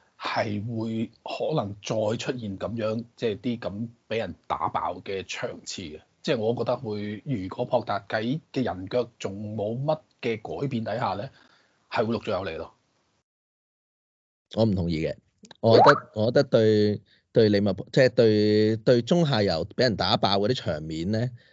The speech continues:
Speaker 2: 係應該係杜，即係，係 mainly 係同杜曹嗰段時間隊波失去咗對同領隊嘅信任啦，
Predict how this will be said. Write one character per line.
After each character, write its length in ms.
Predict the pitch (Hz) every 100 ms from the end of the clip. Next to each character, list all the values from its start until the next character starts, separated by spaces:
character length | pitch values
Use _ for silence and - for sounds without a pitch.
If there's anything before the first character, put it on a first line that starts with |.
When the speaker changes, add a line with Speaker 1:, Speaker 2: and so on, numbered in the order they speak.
| _
Speaker 2:
係 1300 | - 104 90 87 85 85 82 85 82 80 80 71 76 - - -
應 160 | - 131
該 100 | 131
係 140 | 131
杜， 240 | 98 85 87 - _
即 80 | 113
係， 60 |
係 540 | 92 92 - _ - 113
mainly 380 | 131 131 120 85
係 340 | 85 80 87
同 180 | 85 80
杜 180 | 87 87
曹 140 | 85 76 76 73 76 - - _
嗰 180 | - 95
段 220 | 127 101 92
時 240 | - 82
間 600 | 78 95 95 98 95 101
隊 160 | 101 85
波 280 | 113 113 117
失 120 | - -
去 160 | 98
咗 540 | 90 90 92 107 110 110
對 300 | 110 92 92
同 140 | 92
領 160 | 80 90
隊 120 | 87
嘅 120 | 92 87
信 180 | 98
任 160 | 92 87
啦， 640 | 101 117 117 120 117 117